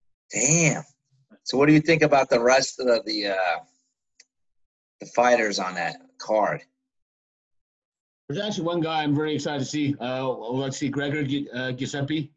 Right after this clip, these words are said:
Speaker 2: He's actually upstate New York guy. He's at
Speaker 1: Yeah.
Speaker 2: thirteen and oh. He's kind of, uh, not getting a lot of hype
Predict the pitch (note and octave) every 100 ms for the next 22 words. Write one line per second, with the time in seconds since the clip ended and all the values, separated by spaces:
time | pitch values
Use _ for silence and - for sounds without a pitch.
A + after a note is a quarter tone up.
0 | _ B2+ C#3+ C#3 - C#3+ D3+ C#3 C3+ C3+
1 | C#3 C#3+ D3 C#3 _ _ _ _ C#3+ D3+
2 | C3+ - - F3 D#3 D3+ D3+ D3+ C#3+ C3
3 | D#3+ D#3+ D3 D3 D3 C#3+ C#3 C3+ _ _
4 | _ _ _ C#3+ F#3 G3 G3 F3 D#3 D#3+
5 | D#3